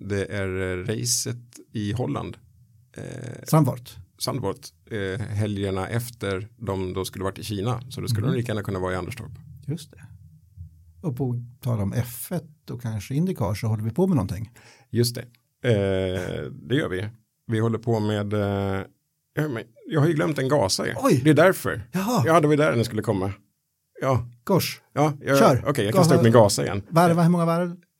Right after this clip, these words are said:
Speaker 2: Tio tusen?
Speaker 1: Eh, ja, minst tio tusen. Jag tror jag är uppe på arton tusen som på den
Speaker 2: Arton tusen, ja.
Speaker 1: gamla Formel
Speaker 2: Mm.
Speaker 1: ett-tiden nu.
Speaker 2: Okej.
Speaker 1: Eh, jag ska gasa att vi är i slutproduktion av vår Formel ett, eh, årliga Formel ett-magasinet.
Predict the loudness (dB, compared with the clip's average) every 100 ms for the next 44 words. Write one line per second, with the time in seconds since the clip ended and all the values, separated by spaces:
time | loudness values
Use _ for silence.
0 | -20 -18 -4 0 2 2 2 2 4 4
1 | 4 2 0 -4 -6 -4 -4 -4 -4 -2
2 | 0 2 0 -2 2 0 0 -2 -2 0
3 | 0 2 2 2 2 2 2 2 2 0
4 | 2 2 0 -4 -6 -6 -2 2 2 2
5 | -2 -10 -4 -2 0 -2 -2 -2 0 0
6 | -2 -6 -4 -4 -2 -2 -4 -6 -6 -6
7 | -4 -6 -6 -6 -4 -2 -2 -2 -4 -2
8 | -2 -4 -6 -4 -2 -4 -6 -20 -18 -16
9 | -16 -18 -20 _ 0 0 0 -2 -4 -2
10 | -4 -4 -6 -8